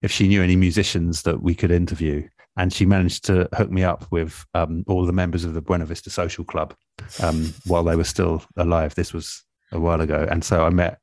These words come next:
and I went to Ruben Gonzalez's house and, and recorded him playing the piano.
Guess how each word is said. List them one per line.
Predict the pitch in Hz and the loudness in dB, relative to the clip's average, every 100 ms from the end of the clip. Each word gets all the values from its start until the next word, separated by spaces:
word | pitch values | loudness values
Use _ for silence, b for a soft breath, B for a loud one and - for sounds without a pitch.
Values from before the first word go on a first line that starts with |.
| - | -10
and | 82 80 - - | -6 -6 -8 0
I | |
went | 98 95 92 | 2 2 0
to | 98 | 0
Ruben | 85 92 87 85 | 4 4 2 0
Gonzalez's | 82 82 85 85 - 78 | 0 2 0 0 -4 -8
house | - 80 78 - | -4 -2 -4 -6
and, | 78 78 _ | -8 -8 _
and | - 78 | -2 -2
recorded | 78 95 82 80 | 0 2 4 2
him | 76 76 | 0 -2
playing | 85 76 | -2 -2
the | 76 | -4
piano. | 95 80 76 | -2 -2 -2